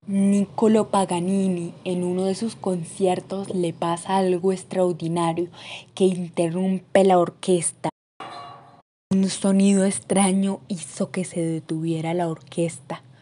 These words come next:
Una de las cuerdas se había roto. Todo se paró con un silencio profundo. Sin embargo,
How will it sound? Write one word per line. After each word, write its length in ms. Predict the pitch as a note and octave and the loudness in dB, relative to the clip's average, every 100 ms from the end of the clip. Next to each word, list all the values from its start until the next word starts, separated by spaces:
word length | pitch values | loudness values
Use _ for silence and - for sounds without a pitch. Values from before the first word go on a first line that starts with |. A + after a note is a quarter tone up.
| _ _ _ _ | _ _ _ _
Una 280 | - F3+ F3 | -6 -4 -2
de 100 | F#3 | 0
las 240 | F#3+ E3+ | 0 0
cuerdas 560 | - - F3+ F3+ F#3+ F#3 | -4 2 4 4 -2 -6
se 220 | - - | -6 -2
había 260 | D#3+ E3 D#3+ | -2 0 -2
roto. 480 | E3+ F3+ E3 - - - - - - - - | 2 2 2 -8 -20 -20 -20 -20 -18 -20 -4
Todo 220 | - F#3+ F#3 | 4 4 4
se 200 | G#3 G3 | 0 0
paró 400 | F3+ F3 F#3 - - | 2 2 2 -2 -6
con 220 | F#3 F#3 | -2 0
un 160 | F#3 | 0
silencio 760 | E3+ - F#3+ F#3 F#3 F3+ - G3 | -2 -2 0 2 0 -2 -2 -2
profundo. 720 | - E3+ - F3+ E3 D#3+ D#3+ - - - - | -2 -4 -4 -4 -2 -4 -6 -10 -18 -20 -20
Sin 240 | - F#3 | -6 -2
embargo, 720 | F3+ F3+ F3+ F#3 F#3 E3+ F3 | 0 0 2 4 4 0 -4